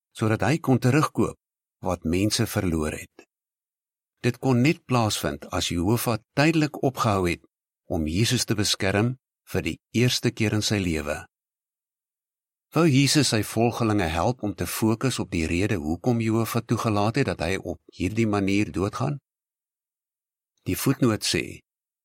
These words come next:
"Toe Jesus op die aarde was, het hy soms dinge gesê en vrae gevra wat nie in ooreenstemming was met hoe hy regtig gevoel het nie. Hy het dit gedoen om sy volgelinge die geleentheid te gee om te sê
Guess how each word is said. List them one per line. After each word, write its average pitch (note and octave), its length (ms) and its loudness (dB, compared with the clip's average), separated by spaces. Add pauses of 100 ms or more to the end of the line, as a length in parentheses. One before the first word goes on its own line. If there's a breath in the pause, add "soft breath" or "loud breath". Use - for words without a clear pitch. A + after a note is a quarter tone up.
(400)
"Toe D3 80 4
Jesus C3 640 2
op - 200 -4
die F#2 140 -2
aarde G2 400 -2
was, G#2+ 380 -4 (420)
het F#2+ 140 -6
hy F#2 100 0
soms D#3+ 560 0
dinge B2 220 2
gesê G#2+ 580 -2 (240)
en D3 120 0
vrae C#3 320 0
gevra F#2+ 520 -2 (200)
wat G#2 180 -4
nie G#2 300 0
in E3 100 0
ooreenstemming G#2+ 840 -2
was E2+ 280 -2 (200)
met F#2+ 140 -4
hoe G2+ 160 0
hy F#2 140 2
regtig F2+ 480 -2
gevoel E2+ 320 0
het D2+ 120 -6
nie. C#2 160 -8 (920)
Hy G#2+ 120 0
het G2 80 -2
dit E3 140 0
gedoen A2 440 2
om F2+ 100 -6
sy F2 220 -2
volgelinge G#2 640 0
die F#2 100 -4
geleentheid G2 480 0
te E2 100 -2
gee G2 240 -2
om G#2+ 160 -6
te G2 140 -4
sê G#2 220 0